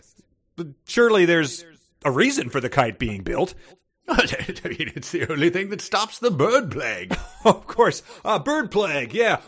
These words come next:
Speaker 1: Worse than all ten biblical plagues combined. People will be throwing their books away in fear. They'll have to buy multiple copies. All right, yeah. What, what, what causes the plague?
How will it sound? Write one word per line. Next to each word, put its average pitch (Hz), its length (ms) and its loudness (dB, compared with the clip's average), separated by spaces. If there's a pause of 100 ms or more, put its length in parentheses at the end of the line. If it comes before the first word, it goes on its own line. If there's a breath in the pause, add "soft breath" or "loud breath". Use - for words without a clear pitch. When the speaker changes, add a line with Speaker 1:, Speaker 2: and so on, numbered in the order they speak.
Speaker 1:
Worse 208 280 2
than - 120 0
all 208 180 2
ten 214 360 2
biblical 208 400 4
plagues 214 420 4
combined. 143 680 2 (240 soft breath)
People 170 200 -2
will 151 100 4
be 135 180 0 (440 loud breath)
throwing 147 320 -2
their 156 100 4
books 190 260 4
away 196 220 4
in 180 80 0
fear. 339 480 4
They'll 175 140 4
have 233 140 4
to 220 60 -4
buy 240 220 4
multiple 240 340 0
copies. 302 540 0
All 247 120 4
right, 311 220 4
yeah. 381 300 0 (160)
What, 240 160 4
what, 240 180 -2
what 240 120 -8
causes 214 340 2
the 175 80 2
plague? 254 420 4